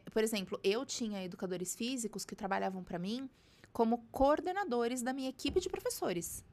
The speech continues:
que assina tecnicamente lá o laudo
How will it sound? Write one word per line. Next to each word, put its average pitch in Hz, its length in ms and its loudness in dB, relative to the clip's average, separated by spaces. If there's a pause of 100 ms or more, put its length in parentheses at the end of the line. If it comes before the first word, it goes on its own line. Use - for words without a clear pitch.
(1300)
que - 100 -4
assina 277 560 0
tecnicamente 240 760 -2
lá 220 140 2
o 233 40 2
laudo 208 580 2